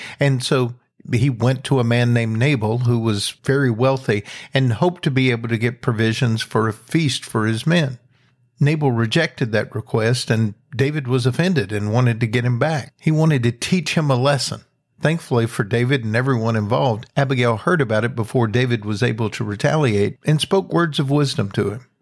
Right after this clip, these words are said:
She reminded him that if he was going to be king, he didn't need to have blood guilt on his hands, and that it was not up to him to save himself. That was God's job.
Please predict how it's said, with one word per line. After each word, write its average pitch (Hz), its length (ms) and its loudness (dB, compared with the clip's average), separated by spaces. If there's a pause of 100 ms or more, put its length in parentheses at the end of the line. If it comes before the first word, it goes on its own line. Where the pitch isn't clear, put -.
She - 160 -2
reminded 139 580 0
him 123 200 2
that 117 160 0
if 117 120 -4
he 185 100 0
was 190 220 0
going 156 280 0
to 127 80 -2
be 123 200 0
king, 147 500 -2 (180)
he 135 220 2
didn't 170 340 2
need 156 280 0
to 127 100 2
have 123 320 -2 (100)
blood 127 520 -2
guilt 104 360 -4
on 113 160 0
his 107 200 -2
hands, 107 440 -6 (260)
and 143 160 4
that 127 140 0
it 131 100 0
was 131 160 0
not 180 220 2
up 170 240 -2
to 127 180 0
him 135 520 0
to 123 160 -2
save 135 260 0
himself. 127 580 0 (280)
That 135 180 0
was 135 160 -4
God's 139 400 -2
job. 113 380 -8